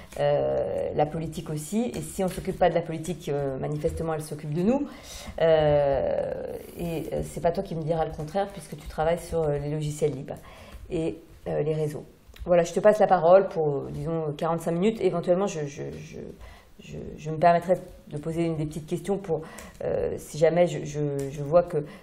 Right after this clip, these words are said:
euh, les étudiants ne, <clears throat> ne sont pas vraiment au fait de tous les, les, les concepts que tu utilises. Voilà. Je te passe la parole.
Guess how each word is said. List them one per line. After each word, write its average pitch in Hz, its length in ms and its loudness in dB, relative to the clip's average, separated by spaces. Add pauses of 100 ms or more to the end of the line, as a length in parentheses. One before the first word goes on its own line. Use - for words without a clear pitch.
(160)
euh, - 240 -6 (800)
les 151 120 -2
étudiants 160 380 0 (1080)
ne, 240 180 2
<clears throat> - 20 6
ne 202 40 6
sont 190 180 0
pas 196 160 8
vraiment 185 220 8
au 180 40 8
fait 196 180 6
de 175 80 6
tous 170 200 0
les, 180 280 12 (300)
les, 156 280 2 (420)
les 165 60 -2
concepts 170 320 0
que 180 60 -2
tu 165 160 -8
utilises. 147 280 -4
Voilà. 143 220 2 (680)
Je - 60 -20
te 165 60 -8
passe 170 180 -4
la 165 80 -2
parole. 151 340 2